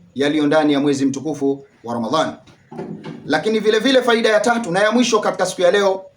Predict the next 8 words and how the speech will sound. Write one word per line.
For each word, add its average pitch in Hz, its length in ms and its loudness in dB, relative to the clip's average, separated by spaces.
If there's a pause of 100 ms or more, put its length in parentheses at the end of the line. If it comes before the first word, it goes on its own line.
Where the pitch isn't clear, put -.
yustajabu 151 600 0
laka 143 240 -2
dua, 135 500 -2 (140)
Mwenyezi 139 320 2
Mungu 139 160 -2
Subhanahu 135 440 -4
wa 131 60 -2
Ta'ala 165 460 0